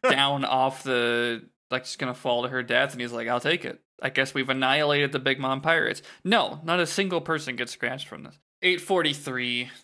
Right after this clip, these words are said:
Sanji's trying to find Reiju in the, like, falling of the tower. The castle, like, the t-, it's a very tall castle. I don't feel like we've done a lot to address the fact that they were on top of a giant tower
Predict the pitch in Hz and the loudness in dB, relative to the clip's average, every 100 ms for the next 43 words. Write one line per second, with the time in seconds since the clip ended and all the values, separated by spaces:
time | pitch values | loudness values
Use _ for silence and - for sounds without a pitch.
0 | - - 156 156 151 143 - 147 135 143 | -12 -2 0 0 -2 -6 -2 -2 0 0
1 | 135 123 120 123 123 123 123 117 120 - | -2 -2 0 2 2 -2 -2 -2 -4 -4
2 | 120 117 113 110 110 107 110 - _ _ | -4 -4 -8 -8 -6 -6 -8 -10 _ _
3 | _ - 117 101 78 - _ _ _ - | _ -8 -4 -4 -6 -14 _ _ _ -12
4 | - 120 120 113 117 92 - 110 - 113 | -4 -2 -2 -4 -6 -8 -8 -12 -8 -8
5 | 110 101 113 _ _ _ 139 123 - 160 | -8 -8 -12 _ _ _ -10 -8 -2 0
6 | 151 147 135 120 139 151 151 160 165 202 | 0 0 -2 -2 -2 -2 -4 -6 -4 0
7 | 196 - 139 127 - _ - - 131 127 | 0 0 -2 -2 -8 _ -8 -2 0 -2
8 | - 117 113 147 147 - 139 120 117 117 | -6 -6 -4 -4 -8 -4 -2 0 -4 -8
9 | - - _ _ - 151 131 - 123 117 | -20 -20 _ _ -18 -16 -10 -4 -4 -2
10 | 120 120 - 123 117 135 - - - 127 | 0 0 0 -2 -2 0 0 0 2 2
11 | 123 - 123 117 117 123 117 117 - 123 | 0 -8 -4 -2 -2 -2 -4 -6 -4 0
12 | 120 - 120 117 113 - 117 117 110 - | 0 -2 -6 -4 -6 -4 -4 -2 -6 -8
13 | - 123 120 127 135 | 0 2 2 0 -2